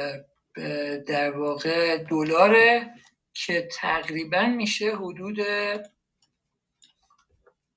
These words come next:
اه، شاید مثلاً پنج برابر، شش برابر آلمان،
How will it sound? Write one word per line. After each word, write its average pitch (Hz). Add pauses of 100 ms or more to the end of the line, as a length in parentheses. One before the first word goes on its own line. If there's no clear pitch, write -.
(1200)
اه، 147
شاید 208
مثلاً 185
پنج 220
برابر، 175
شش -
برابر 175
آلمان، 143